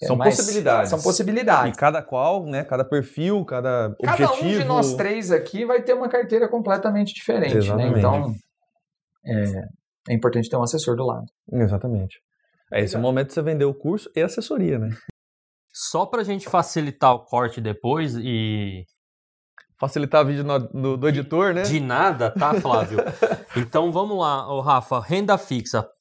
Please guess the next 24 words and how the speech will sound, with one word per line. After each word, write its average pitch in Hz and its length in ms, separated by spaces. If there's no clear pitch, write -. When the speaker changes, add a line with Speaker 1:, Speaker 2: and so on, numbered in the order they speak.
Speaker 3:
Me 135 120
identifiquei 160 500
com 165 120
renda 151 260
fixa, 160 560
um 160 160
resumão 131 600
aí, 117 200
um, 117 280
um 123 60
minuto 110 440
e 101 60
meio 101 260
no 104 140
máximo 101 480
aí, 101 100
pra 113 160
gente, 113 460
pro 160 140
investidor 165 480
de 151 100
renda 143 320
fixa, 151 460
mé-, 143 360